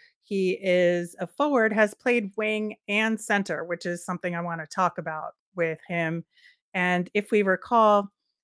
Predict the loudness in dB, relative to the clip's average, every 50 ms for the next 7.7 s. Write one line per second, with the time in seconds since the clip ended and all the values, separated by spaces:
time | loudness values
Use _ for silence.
0 | _ _ _ _ 0 2 2 2 2 2 2 2 2 2 0 0 -2 -4 _ _
1 | _ _ -20 -20 -20 -20 -20 -2 4 6 6 6 6 4 4 2 2 4 2 0
2 | -4 -6 -6 -4 -2 0 2 2 2 2 0 -4 -6 -6 -8 _ _ 2 2 2
3 | 2 2 -2 -12 -8 -4 -2 0 2 2 2 0 -2 -6 _ -6 -2 0 0 0
4 | -2 -4 -8 -8 -4 -2 -2 0 0 0 0 0 0 0 0 0 0 0 0 -2
5 | -2 -2 -4 -4 -6 -6 -6 -6 -6 -6 -6 -8 -8 -8 -10 -6 -4 -2 -2 -2
6 | -2 -4 -6 -6 -6 -6 -4 -2 -4 -2 0 2 4 4 4 4 2 -2 -4 -4
7 | -4 -2 -4 -6 -6 -4 -2 0 0 0 -2 -6 -20 _